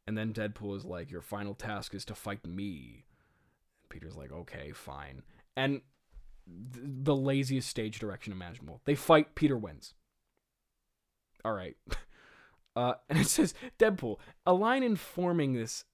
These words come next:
or a, a, a, a, a parenthetical informing this line that just says, "He starts acting weird." <laughs> He start, he starts acting weird. I mean, what, what more can you want?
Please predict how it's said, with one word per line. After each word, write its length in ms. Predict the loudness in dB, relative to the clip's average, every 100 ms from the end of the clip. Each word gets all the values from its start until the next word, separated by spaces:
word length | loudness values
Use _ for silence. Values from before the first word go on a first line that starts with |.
| -10
or 220 | 0 4
a, 240 | 4 2 -4 4
a, 60 | 4
a, 160 | 6
a, 380 | 6 6 8 6 4
a 40 |
parenthetical 640 | 4 4 4 2 2 2
informing 320 | 2 4 4
this 160 | 2 -2
line 380 | -6 -6 -8 -12 -18 -12
that 120 | -8
just 200 | -6 -2
says, 260 | 2 2 0 -8 _ _ _ _ _
"He 160 | -6
starts 380 | -2 2 2 2 2
acting 520 | 2 2 -2 -2 -8
weird." 460 | -6 -4 -4 -6 -8
<laughs> 640 | -6 -6 2 2 2 4
He 80 | 4
start, 520 | 4 2 8 12 12 10 -2
he 80 | -2
starts 340 | 4 6 8
acting 420 | 8 6 4 -2 -2
weird. 360 | -2 -4 -8 -14 -4
I 100 | -2 2
mean, 100 | 2
what, 180 | 2 -2
what 320 | -2 -2 -2
more 120 | -4
can 160 | -4 -4
you 80 | -2
want? 340 | -2 -4 -6